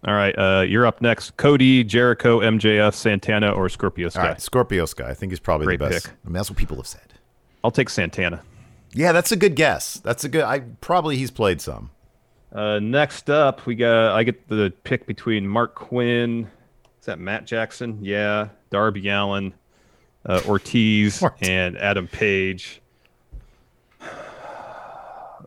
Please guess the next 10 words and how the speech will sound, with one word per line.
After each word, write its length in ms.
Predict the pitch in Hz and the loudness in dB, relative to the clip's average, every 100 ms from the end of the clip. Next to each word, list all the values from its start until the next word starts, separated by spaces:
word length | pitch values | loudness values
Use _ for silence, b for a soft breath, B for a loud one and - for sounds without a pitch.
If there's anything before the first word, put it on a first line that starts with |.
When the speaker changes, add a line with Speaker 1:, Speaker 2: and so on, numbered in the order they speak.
| - _ | -20 _
Speaker 1:
Mark 240 | 110 143 - | 2 2 4
Quinn 220 | 143 127 | 4 4
is 80 | 98 | 4
the 60 | |
best, 260 | 90 107 - - | 2 2 -2 -4
best 260 | 104 101 | -2 0
athlete 320 | 101 98 110 92 | 0 0 0 -2
of 80 | |
them 120 | 90 92 | 0 2
all, 300 | 98 95 | 2 2